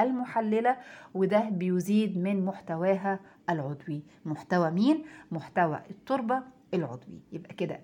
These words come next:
أول سؤال معانا اتكلمنا عنه أو اتكلمنا فيه على أهمية المراعي الطبيعية. طيب، يلا بينا نشوف السؤال التاني. السؤال التاني بيقول:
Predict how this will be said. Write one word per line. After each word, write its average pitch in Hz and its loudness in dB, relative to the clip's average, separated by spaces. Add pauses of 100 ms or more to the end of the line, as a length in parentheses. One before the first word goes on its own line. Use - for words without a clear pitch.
أول 240 0
سؤال 220 -2
معانا 208 0
اتكلمنا 190 -2
عنه 190 -2
أو 170 -2
اتكلمنا 175 -2
فيه 180 -6
على 180 -2 (320)
أهمية 165 -2
المراعي 160 -4
الطبيعية. 147 -12 (300)
طيب، 135 -6 (380)
يلا 214 6
بينا 208 6
نشوف 208 -4
السؤال 190 -4
التاني. - -10 (1500)
السؤال 302 4
التاني 262 2
بيقول: 214 0